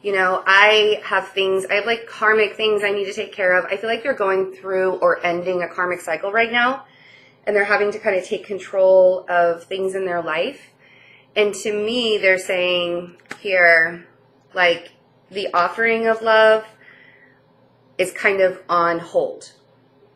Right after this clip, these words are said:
Like, either the offering or the accepting of anything is kind of on hold with the Two of Wands and the Knight of Cups. Because if you look at this guy, Two of Wands in this deck,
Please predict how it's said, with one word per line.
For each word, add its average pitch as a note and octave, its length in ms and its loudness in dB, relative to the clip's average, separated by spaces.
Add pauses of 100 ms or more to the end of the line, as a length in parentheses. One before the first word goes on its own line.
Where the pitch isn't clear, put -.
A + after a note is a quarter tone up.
(200)
Like, F#3+ 160 -4
either F#3 300 0
the F3 120 0
offering G3+ 580 0
or E3+ 500 6
the E3+ 100 -4
accepting G#3+ 640 -6
of F#3 80 -6
anything F3+ 720 -4
is F3 140 -6
kind F#3 180 -6
of F3+ 40 -4
on F3+ 140 0
hold F3 300 0
with E3+ 80 -10
the F3 100 -10
Two G3 220 -6
of F#3 100 -6
Wands F3 380 -2
and E3+ 120 -6
the E3+ 80 -4
Knight E3+ 160 -2
of F3 80 -6
Cups. - 280 -8
Because F#3+ 220 -6
if F#3 100 -14
you F#3+ 100 -10
look G#3 220 -6
at - 80 -12
this G#3 180 -6
guy, A#3+ 380 0 (1500)
Two B3 180 -6
of G#3+ 100 -6
Wands G3+ 260 0
in G3 80 -2
this F#3+ 200 -4
deck, F3 340 -2